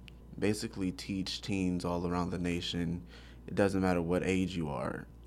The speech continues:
We just want you to be aware of any illnesses. Make sure you have the background knowledge before you step into the,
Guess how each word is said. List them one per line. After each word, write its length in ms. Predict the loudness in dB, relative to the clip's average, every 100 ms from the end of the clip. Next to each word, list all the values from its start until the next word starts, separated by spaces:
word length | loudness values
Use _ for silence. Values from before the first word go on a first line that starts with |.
| -8 2
We 140 | 4
just 220 | 6 4
want 420 | 6 4 4 0
you 140 | 2 2
to 140 | 2
be 180 | -2 0
aware 480 | 2 4 4 4 0
of 420 | 0 0 -2 -6 -14 -18 -2
any 460 | 2 4 4 4 -2 -10 -20 -2
illnesses. 760 | 2 4 2 -4 -10 -12 -16 -16 -18 -20 -20 -20 -20 -20 -20 -18 0
Make 240 | 4 4
sure 160 | 6 4
you 80 | 6
have 180 | 6
the 80 | 6
background 580 | 8 8 8 4 4 6
knowledge 380 | 6 6 4 -2
before 360 | -6 2 4
you 180 | 6 4
step 340 | 2 4 4 4
into 280 | 2 2
the, 200 | -2 -2